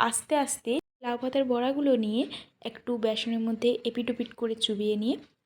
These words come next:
তেলের মধ্যে আস্তে আস্তে ছেড়ে দেব। বন্ধুরা, এটা কিন্তু একটু সাবধানে করবে যাতে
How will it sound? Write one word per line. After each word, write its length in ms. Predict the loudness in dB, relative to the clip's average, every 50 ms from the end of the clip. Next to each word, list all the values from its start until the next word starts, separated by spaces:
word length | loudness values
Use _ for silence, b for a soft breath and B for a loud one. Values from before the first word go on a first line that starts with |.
| _ _ _ -4
তেলের 260 | -2 -2 -2 -2 -4
মধ্যে 320 | -4 -4 -6 -6 -6 -4 -2 -2
আস্তে 240 | -4 -4 -8 -10 -12
আস্তে 180 | -12 -8 -6 -6 -4
ছেড়ে 260 | 0 0 0 2 2
দেব। 160 | 0 -2 -2 -6 -6 -8 B B B B B B _ _
বন্ধুরা, 380 | 0 0 0 2 2 2 0 0 0 0
এটা 180 | 0 0 0 0
কিন্তু 200 | 0 0 0 0 0
একটু 140 | -2 -2
সাবধানে 480 | -2 0 0 0 0 0 0 0 0 0
করবে 320 | 0 0 -2 0 0 0 0 B B B B B B B _ -8
যাতে 360 | -4 -2 -2 -2 -2 -2 -2